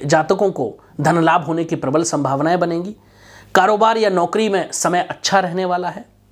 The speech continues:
कार्यस्थल पर सहकर्मियों या आपके अधिकारियों का पूरा सहयोग आपको इस दौरान मिलता रहेगा। घर में खुशी का माहौल रहेगा और आपका जो पर्सनल लाइफ है, जो निजी जीवन है, उसमें भी काफ़ी अच्छा महसूस आप करेंगे।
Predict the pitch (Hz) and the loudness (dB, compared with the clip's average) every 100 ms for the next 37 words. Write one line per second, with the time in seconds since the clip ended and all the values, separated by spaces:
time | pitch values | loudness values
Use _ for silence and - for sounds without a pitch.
0 | _ _ - - - - 220 320 349 294 | _ _ -20 -20 -20 0 2 2 0 2
1 | 220 175 160 147 170 143 165 165 190 226 | 2 2 2 2 0 2 0 0 -2 -4
2 | - 165 135 - 143 135 151 175 214 175 | 0 0 0 0 -2 0 0 2 2 0
3 | - 233 214 - 156 143 190 160 131 151 | 0 0 0 0 -4 2 2 0 -4 -4
4 | 131 127 120 117 110 107 - - - - | -2 -2 -2 -4 -6 -8 -10 -10 -16 -18
5 | - - - - - - - - 147 175 | -20 -20 -20 -20 -20 -20 -6 2 4 4
6 | 180 156 139 190 175 156 131 165 190 185 | 2 2 2 4 4 4 2 2 2 -2
7 | 196 208 226 _ _ - - 170 165 - | -2 -6 -10 _ _ -20 0 2 2 2
8 | 165 156 160 170 196 208 147 139 147 147 | 2 2 0 0 2 0 0 -2 -4 -2
9 | 151 156 190 202 160 143 127 123 131 - | 2 4 4 2 0 -4 -6 -8 -8 -2
10 | 160 123 117 - - _ 143 - 160 - | -2 -2 -8 -16 -20 _ 0 2 0 0
11 | - - 139 113 - 131 - 117 - - | -2 0 0 -4 -6 -4 -6 -8 -10 -10
12 | - | -10